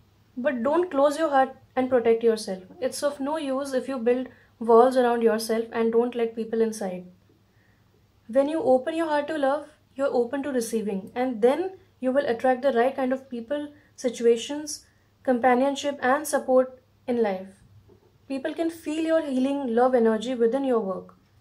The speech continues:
And if you put your heart into something, it will shine.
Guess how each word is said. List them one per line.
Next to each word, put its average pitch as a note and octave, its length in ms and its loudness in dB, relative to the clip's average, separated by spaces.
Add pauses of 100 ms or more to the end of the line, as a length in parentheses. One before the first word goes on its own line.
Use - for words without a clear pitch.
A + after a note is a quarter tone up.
(140)
And C4 160 -2
if C4 120 -4
you D4+ 120 -8
put C#4+ 200 -6
your D4+ 120 0
heart C4 300 2
into D4 180 -6
something, D4 460 -4 (360)
it A#3+ 140 0
will C4+ 140 2
shine. F#3 520 -6